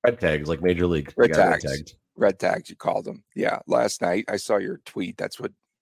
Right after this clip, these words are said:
Speaker 2: raised awareness. I was at the Aces game at seven ten P M. Uh, and then, uh, making the final forty-four, uh, some of the players that are still alive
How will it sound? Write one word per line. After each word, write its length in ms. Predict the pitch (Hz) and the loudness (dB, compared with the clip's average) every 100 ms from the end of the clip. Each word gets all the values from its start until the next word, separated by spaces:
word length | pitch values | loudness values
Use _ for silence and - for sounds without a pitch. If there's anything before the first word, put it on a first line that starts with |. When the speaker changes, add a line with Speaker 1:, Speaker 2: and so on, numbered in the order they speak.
| _ _ _ | _ _ _
Speaker 2:
raised 320 | 104 95 92 | -4 -4 -4
awareness. 540 | 101 95 104 95 104 - - | -4 -2 -2 -4 -10 -16 0
I 100 | 117 | 4
was 140 | 135 135 | 6 6
at 160 | 127 | 4
the 120 | 101 | 2
Aces 320 | 95 87 90 95 | -2 -6 -10 -14
game 340 | - 101 151 _ _ _ | -8 -6 -8 _ _ _
at 180 | - 98 | -4 -4
seven 320 | - 120 107 | 2 2 2
ten 300 | 98 - 95 | -2 -4 -4
P 180 | - 87 | -6 -8
M. 300 | 90 90 - _ _ - - - - | -6 -6 -8 _ _ -20 -20 -20 -2
Uh, 220 | 117 123 117 | 4 4 4
and 200 | 135 139 | 2 2
then, 240 | 135 139 135 | 4 2 2
uh, 200 | 127 127 | 0 2
making 340 | 131 147 135 123 | 2 0 -4 -6
the 120 | 120 | -6
final 420 | - 135 135 131 | -2 0 2 0
forty-four, 840 | - 131 120 107 - 139 135 135 - - - - - | 0 0 2 -2 0 4 4 4 -2 -14 -20 -20 -2
uh, 260 | 110 107 | 2 4
some 300 | 104 - 127 | 2 0 0
of 80 | 127 | 0
the 100 | 110 | -2
players 460 | 101 - 123 123 113 | -2 2 4 4 2
that 140 | 117 | 0
are 100 | 113 | 0
still 320 | - - 156 | -4 0 2
alive 600 | 196 120 95 95 110 254 | 2 2 2 2 2 -2